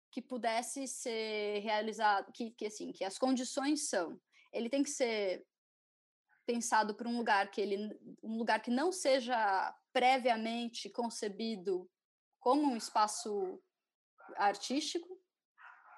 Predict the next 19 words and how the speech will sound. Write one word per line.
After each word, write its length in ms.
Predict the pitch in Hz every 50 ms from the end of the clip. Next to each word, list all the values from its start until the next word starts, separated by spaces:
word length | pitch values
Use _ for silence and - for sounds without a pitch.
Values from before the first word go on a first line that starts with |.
| - - - -
é, 720 | 202 202 208 208 208 208 208 208 202 202 196 190 185 180 - - -
você 300 | - 202 240 - 254 233
tem 260 | - 254 247 247 247
um 160 | 240 240 233
orçamento 600 | 233 240 226 - 240 226 226 220 226 208 196 220
X, 580 | 202 - - 233 240 277 359 - - - - - _ _ _ _ _ _ _ _ _ _ _ _ _ _ _ _ _ _ _ _ _ _ _ - _ _ _ _ _ -
é, 760 | 190 202 202 302 - - 196 190 196 190 185 185 175 180 - _ _ _ _ _ _ _ _ _ _ _ _ _ _ _ _ _
eu 160 | - 226 233
gostaria 520 | 214 247 240 - - 254 247 247 262 269 262
que 80 | -
a 40 | 247
exposição 480 | 240 - - 254 226 214 - 269 247 247
pudesse 480 | - 254 208 226 233 - - - -
ser 120 | - 262 226
caminhável, 840 | - - 247 240 240 247 233 208 202 208 226 269 285 226 226 190 180
que 140 | - - 185
a 60 | 190
gente 240 | 190 202 190 - -
pudesse, 1200 | _ 214 196 196 196 202 208 202 - - - 226 220 220 214 214 208 202 196 185 180 175 - -